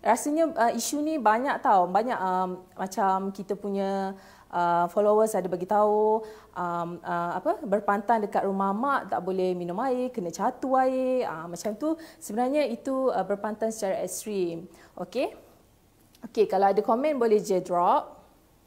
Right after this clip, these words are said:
Okey, share je live ni banyak-banyak. Boleh tag rakan anda, okey? So, kalau bagi yang baru masuk, yang tanya saya, topik hari ni topik apa? Okey, so topik hari ini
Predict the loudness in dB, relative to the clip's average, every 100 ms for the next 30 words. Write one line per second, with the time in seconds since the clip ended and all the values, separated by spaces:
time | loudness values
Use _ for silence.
0 | _ _ _ _ _ _ -10 -2 0 0
1 | 6 6 8 6 6 6 2 0 0 -2
2 | -4 -2 -2 0 0 0 0 -2 -2 -4
3 | -4 0 2 2 2 0 -2 -2 -8 -18
4 | -4 2 4 6 8 8 8 6 6 4
5 | 4 2 0 0 2 2 2 -2 -4 0
6 | 0 2 0 0 2 2 2 2 0 -2
7 | -4 -4 -6 -6 -2 0 0 -2 -4 -6
8 | -6 -6 -6 -6 -4 -2 -2 -2 -6 -16
9 | -20 -10 -4 0 0 0 0 0 0 -2
10 | 0 0 0 -2 -4 -4 -4 -4